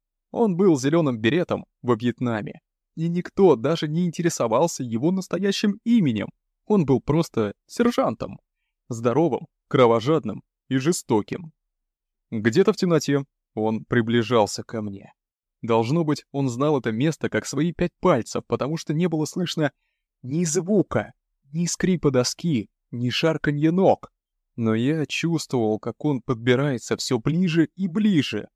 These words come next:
обходя с фланга, слева или справа. А может быть, он хитрит и заходит прямо в лоб. Рукоять револьвера стала скользкой от пота, и мне пришлось сдерживать желание открыть беспорядочную стрельбу.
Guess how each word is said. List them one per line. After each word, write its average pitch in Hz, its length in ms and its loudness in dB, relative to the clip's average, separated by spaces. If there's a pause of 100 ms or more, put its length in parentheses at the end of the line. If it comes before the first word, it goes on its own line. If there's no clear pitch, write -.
(180)
обходя 117 440 0
с - 80 -10
фланга, 117 500 -2
слева 135 480 -2 (120)
или 135 180 0
справа. 143 500 0 (400)
А 160 100 -4
может 170 280 0
быть, 113 260 -2 (220)
он 113 160 -8
хитрит 165 500 -2 (220)
и 143 100 0
заходит 135 540 0
прямо 139 320 0
в 147 80 -2
лоб. 196 340 4 (920)
Рукоять 117 480 2
револьвера 110 540 -2 (160)
стала 135 380 0
скользкой - 600 -2
от - 200 -8
пота, 110 380 -4 (540)
и 107 120 0
мне 135 200 2
пришлось 151 480 0 (160)
сдерживать 131 640 0
желание 127 480 0
открыть 131 380 -4 (200)
беспорядочную 117 1000 0
стрельбу. 113 560 -2